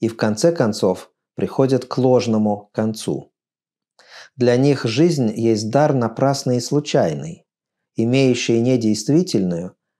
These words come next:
а призрачную ценность. Запомним первое.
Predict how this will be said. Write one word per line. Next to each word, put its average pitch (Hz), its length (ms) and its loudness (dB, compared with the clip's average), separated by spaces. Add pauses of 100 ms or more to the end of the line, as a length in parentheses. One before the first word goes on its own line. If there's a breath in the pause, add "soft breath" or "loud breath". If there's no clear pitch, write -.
а 104 100 -2
призрачную 113 840 0
ценность. - 720 -8 (840 loud breath)
Запомним 151 600 2
первое. 82 580 -2